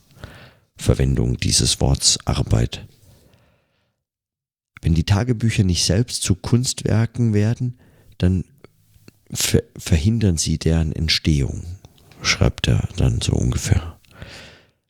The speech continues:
Also man könne quasi, wenn man F-, Tagebücher über Tage verfasst, gar nicht mehr sich wirklich erinnern.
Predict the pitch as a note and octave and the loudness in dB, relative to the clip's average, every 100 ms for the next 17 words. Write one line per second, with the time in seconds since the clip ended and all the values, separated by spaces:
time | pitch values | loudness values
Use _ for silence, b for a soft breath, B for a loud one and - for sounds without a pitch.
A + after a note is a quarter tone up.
0 | _ - D2+ D2+ D2+ B B B B B | _ 0 2 2 -2 B B B B B
1 | B - - E2+ E2 G#2+ A#2 G#2+ - F#2+ | B -8 0 0 2 2 2 0 0 0
2 | G2 G2 D#2+ E2+ E2 C#2+ - _ - - | 0 0 2 2 2 0 -6 _ -14 -10
3 | - - E2+ F2 A#2+ A#2+ F#2 - F2 - | -10 -4 0 2 2 0 0 0 2 2
4 | D2+ A#1+ - - E2+ - B1 - D#2 G1+ | 0 0 -4 -2 0 2 0 0 0 2
5 | G#2 D#2+ - - - D#2+ - - - B | 2 0 0 -2 0 0 0 -4 -10 B
6 | B B B - C#2+ C#2 G#2+ G#2 - E2+ | B B B 0 2 2 2 0 0 2
7 | F#2+ A2+ - G2+ G#2 - - A#2 F#2 A2+ | 2 0 -2 -2 -2 -8 -8 -2 0 0
8 | - F2 - - - F#2+ C#2 - | 0 -2 0 0 2 2 0 -4